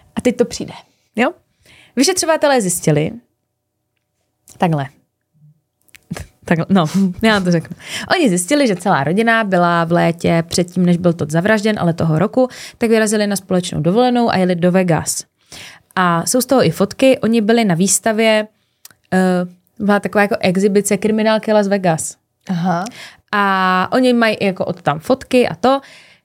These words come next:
Speaker 1: Já teda nevím, jako, co ty jako vyšetřovatele, do toho se pak už teda zapojila i F B I, co je jako vedlo k tomu jet teda do toho Vegas a podívat se přímo na tu expozici? Ne, jako, protože já, kdybych zjistila jako vyšetřovatel, který vyšetřuje vraždu,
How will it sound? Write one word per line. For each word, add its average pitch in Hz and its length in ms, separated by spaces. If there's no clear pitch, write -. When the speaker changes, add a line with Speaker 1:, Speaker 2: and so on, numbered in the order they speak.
Speaker 1:
Já 240 180
teda 269 220
nevím, 247 340
jako, 240 180
co - 180
ty 254 200
jako 214 200
vyšetřovatele, 247 920
do 202 120
toho 202 140
se 202 120
pak 196 180
už 196 100
teda 202 140
zapojila 190 340
i 175 140
F 185 100
B 202 180
I, 214 220
co 226 120
je 233 100
jako 247 240
vedlo 226 280
k - 100
tomu 233 420
jet 214 220
teda 226 200
do 214 120
toho 226 240
Vegas 202 500
a - 60
podívat 214 500
se 220 420
přímo 208 320
na 202 120
tu 247 120
expozici? 175 840
Ne, 208 200
jako, 208 220
protože 214 440
já, 202 160
kdybych 208 240
zjistila 214 520
jako 202 140
vyšetřovatel, 190 600
který 180 260
vyšetřuje 185 440
vraždu, 196 500